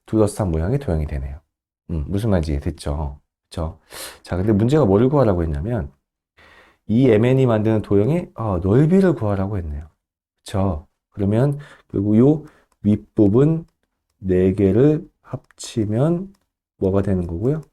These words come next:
원 두 개가 되는 거죠? 그쵸? 이거 합치면 원 하나니까 반지름의 길이가 얼마짜리야? 사분의 일 짜리니까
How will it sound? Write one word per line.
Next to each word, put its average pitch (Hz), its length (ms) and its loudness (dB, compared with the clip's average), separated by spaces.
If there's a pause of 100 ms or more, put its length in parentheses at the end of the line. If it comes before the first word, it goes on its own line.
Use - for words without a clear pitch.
(100)
원 98 200 2
두 107 140 -6
개가 107 200 4
되는 90 200 -2
거죠? 139 380 -8 (500)
그쵸? - 240 -4
이거 98 180 0
합치면 101 300 -6
원 92 160 -4
하나니까 127 500 -4 (420)
반지름의 107 480 2
길이가 90 180 2
얼마짜리야? 139 840 -2 (380)
사분의 127 600 0
일 87 120 -2
짜리니까 92 680 -6